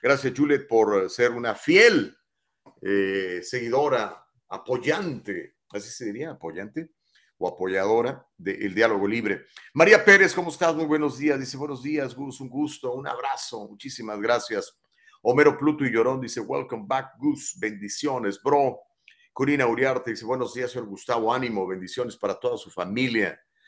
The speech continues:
María dice, "Buenos días, siento mucho la partida de su mamá, muchísimas bendiciones". Muchas gracias, Mirta.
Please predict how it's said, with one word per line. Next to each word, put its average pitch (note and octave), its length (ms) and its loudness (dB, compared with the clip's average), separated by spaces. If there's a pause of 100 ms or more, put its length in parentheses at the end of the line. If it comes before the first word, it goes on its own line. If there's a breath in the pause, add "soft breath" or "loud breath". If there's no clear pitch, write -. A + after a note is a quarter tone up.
(120)
María A#2 400 2
dice, A2 200 0
"Buenos A2 320 -2
días, B2 320 -6
siento C3 320 -4
mucho G#2+ 260 -8
la F#2+ 120 -4
partida G2+ 360 -4
de F#2 60 -4
su F2 140 -16
mamá, F#2+ 260 -10
muchísimas G2 540 -10
bendiciones". G2+ 520 -4
Muchas D3+ 240 -2
gracias, F2+ 400 -6
Mirta. - 400 -10